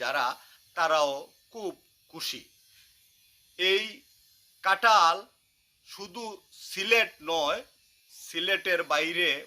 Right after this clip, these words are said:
মৌলভীবাজার জেলায়ও খুব ভালো ফলন হয়েছে এই কাঁঠালের। মৌলভীবাজারের জুড়ি, বড়লেখা, এসব এলাকায় খুব ভালো ফলন হয়েছে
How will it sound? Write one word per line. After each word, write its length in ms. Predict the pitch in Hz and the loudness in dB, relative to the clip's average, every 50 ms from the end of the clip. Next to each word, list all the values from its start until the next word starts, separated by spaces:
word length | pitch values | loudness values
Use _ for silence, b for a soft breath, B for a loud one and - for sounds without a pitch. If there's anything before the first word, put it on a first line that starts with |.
| - 151 | -12 -10
মৌলভীবাজার 920 | 156 170 175 185 190 185 233 208 233 226 196 226 220 190 165 170 196 220 233 - - | -8 -8 -6 -6 -6 -4 0 0 0 2 4 4 6 6 6 6 4 0 -4 -8 -8
জেলায়ও 440 | 170 147 143 143 147 151 147 139 139 151 185 - b b b b b b b b _ _ - | -8 -4 -2 0 0 0 -2 -2 -4 -6 -8 -10 b b b b b b b b _ _ -16
খুব 180 | 208 208 202 196 - - | -14 -12 -12 -10 -2 0
ভালো 240 | 170 170 165 165 160 156 160 165 - - | 2 2 2 2 0 0 -2 -6 -10 -12
ফলন 260 | - 143 131 131 131 123 - | -12 -10 -8 -8 -10 -10 -10
হয়েছে 380 | 147 131 127 123 120 - 127 120 123 117 _ - 120 | -8 -6 -6 -8 -8 -12 -12 -12 -12 -14 _ -20 -20
এই 100 | 110 107 104 - | -18 -18 -18 -16
কাঁঠালের। 440 | - 107 - 101 87 73 65 65 - - - _ _ - _ - _ _ - - - _ _ _ _ - 135 | -16 -16 -14 -16 -18 -18 -20 -20 -20 -20 -20 _ _ -20 _ -20 _ _ -20 -20 -20 _ _ _ _ -18 -14
মৌলভীবাজারের 840 | 143 151 151 160 160 165 160 170 170 170 185 180 180 185 185 185 185 - - - - - | -12 -10 -8 -8 -6 -4 0 0 2 2 2 2 4 2 2 2 0 -4 -10 -20 -20 -14
জুড়ি, 340 | 160 160 156 156 165 175 175 165 151 160 - _ _ _ - | -12 -10 -6 -4 -2 0 0 0 -2 -6 -12 _ _ _ -14
বড়লেখা, 580 | 139 151 151 156 165 165 170 170 170 180 151 139 143 151 - - _ _ _ _ _ _ _ _ _ _ _ _ _ _ _ _ - _ _ _ _ _ - 180 190 | -10 -6 -4 -2 0 2 2 2 2 4 4 4 2 2 -2 -10 _ _ _ _ _ _ _ _ _ _ _ _ _ _ _ _ -20 _ _ _ _ _ -4 -2 -2
এসব 300 | 185 - 233 220 190 175 - - - 170 | 0 0 2 2 2 2 0 -6 -6 -2
এলাকায় 540 | 170 170 170 165 - 165 143 131 131 147 156 165 _ _ _ _ _ _ _ _ _ - 262 | 0 0 0 2 2 2 2 2 2 0 -2 -4 _ _ _ _ _ _ _ _ _ -10 -8
খুব 360 | 277 269 269 262 254 240 233 226 226 - - | -4 -2 0 2 2 2 0 -2 -2 4 4
ভালো 260 | 208 226 247 240 226 208 208 - - _ _ - | 4 6 6 2 0 0 -2 -4 -10 _ _ -14
ফলন 280 | 160 147 143 147 147 147 139 | -12 -10 -10 -10 -10 -10 -10
হয়েছে 380 | 165 156 156 156 - - - | -8 -8 -8 -8 -10 -12 -14